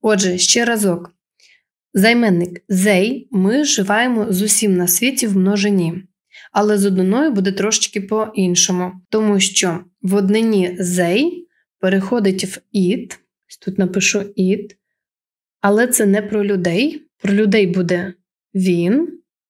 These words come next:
he або вона «she». Єдиний нюанс, ми можемо сказати «it» на дитинку, на baby,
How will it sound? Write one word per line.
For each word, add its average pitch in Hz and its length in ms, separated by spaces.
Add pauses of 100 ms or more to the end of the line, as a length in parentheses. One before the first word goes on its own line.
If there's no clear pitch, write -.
he 196 460 (160)
або 180 280
вона 190 500 (140)
«she». 185 500 (320)
Єдиний 233 500
нюанс, 220 520
ми 220 80
можемо 220 360
сказати 208 640
«it» 208 280
на 202 140
дитинку, 180 640
на 220 220
baby, 175 760